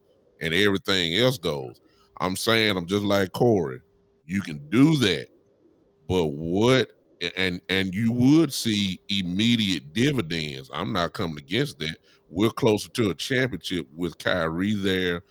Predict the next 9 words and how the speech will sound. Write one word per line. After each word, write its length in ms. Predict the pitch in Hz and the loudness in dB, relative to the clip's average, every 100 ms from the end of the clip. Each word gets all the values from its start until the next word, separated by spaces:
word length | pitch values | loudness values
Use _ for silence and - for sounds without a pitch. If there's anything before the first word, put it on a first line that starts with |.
| _ _ | _ _
LeBron 640 | 80 78 90 90 90 90 82 | -8 -2 0 2 2 0 -2
and 100 | 76 | -2
A 220 | 87 87 | -2 -2
D 480 | 82 85 85 85 87 | -4 -4 -4 -4 -4
if 160 | 85 | -2
healthy, 420 | 85 82 82 80 | -4 -4 -4 -6
rather 300 | 80 80 80 | -6 -4 -4
than 280 | 78 80 76 | -6 -10 -8
Westbrook, 720 | 78 85 82 - 82 80 76 | -2 -2 -2 -6 -10 -10 -12